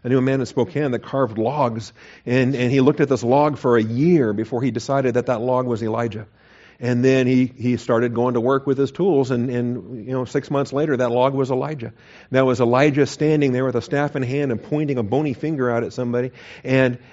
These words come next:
it had been a log prior to that, see. And I think that's interesting. I think our Creator designed us, with many of us,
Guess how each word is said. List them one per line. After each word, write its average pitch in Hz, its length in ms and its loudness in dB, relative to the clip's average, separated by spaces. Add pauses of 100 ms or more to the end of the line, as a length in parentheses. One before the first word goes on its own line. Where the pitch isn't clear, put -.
(360)
it 143 160 4
had 165 360 2
been 135 120 4
a 127 60 2
log 131 480 0
prior 170 320 -4
to 117 80 -2
that, 95 320 -8 (300)
see. 101 400 -6 (760)
And 127 120 -4
I 120 40 -2
think 123 220 -4
that's 131 320 -2 (560)
interesting. 120 560 0
I 110 40 -2
think - 180 -2
our 131 100 6
Creator 165 720 8
designed 147 500 2
us, 127 180 2
with 131 440 -2
many 135 240 0
of 113 80 0
us, 113 180 -4